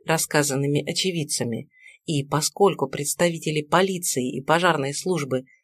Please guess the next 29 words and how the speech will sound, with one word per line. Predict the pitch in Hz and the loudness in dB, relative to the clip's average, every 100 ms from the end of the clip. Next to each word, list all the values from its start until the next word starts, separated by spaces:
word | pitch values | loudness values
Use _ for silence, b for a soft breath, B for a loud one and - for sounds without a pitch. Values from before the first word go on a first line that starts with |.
| _ | _
подтвердили | - 196 - 208 202 220 160 | 0 0 4 4 6 4 2
сообщение, | 127 147 131 262 - 285 156 127 147 b b b b | 2 2 0 0 0 2 0 -2 -6 b b b b
и | - | -2
не | 156 | 2
могло | 156 170 196 180 | 2 4 4 2
быть | 175 180 b b - | 0 -6 b b -2
никаких | 233 262 247 226 175 - | 0 4 2 2 -2 -2
сомнений | 160 156 165 151 139 | 0 0 0 0 -2
в | - | -2
подлинности | 175 143 131 135 139 - 160 | -2 0 0 -2 -4 -6 -4
истории, | 151 - 262 175 123 - _ _ _ _ - | -4 2 4 4 -2 -10 _ _ _ _ -4
появились | 156 156 202 226 196 - _ _ - | -4 -2 -2 0 -2 -4 _ _ -6
бесчисленные | 190 220 - 190 - 151 143 135 | -4 -2 0 -2 0 0 0 -2
теории | 131 143 175 220 160 147 | 0 2 6 6 4 0
и | |
гипотезы. | 147 - 160 - 110 113 - _ _ _ - | -2 -2 -2 -2 -6 -6 -8 _ _ _ -10
И | 147 | -6
так, | 147 208 - _ _ _ | 2 0 0 _ _ _
в | - | -6
течение | 233 262 262 226 | -4 2 6 6
нескольких | 202 185 - 143 147 143 | 6 2 0 -4 -4 -4
дней | 151 208 247 240 _ _ - | 2 4 4 0 _ _ -4
народ | 156 175 240 254 | 0 2 2 2
толпился | 151 147 147 185 - | 2 2 -2 -4 -2
на | 139 135 | 0 2
улицах | 190 202 196 180 175 | 4 4 2 -4 -4
возле | 156 165 156 151 151 | -4 -2 0 2 2
здания | 151 156 147 139 | 2 2 2 0
Хартвелла | 135 160 208 - 240 233 | 0 2 2 2 0 0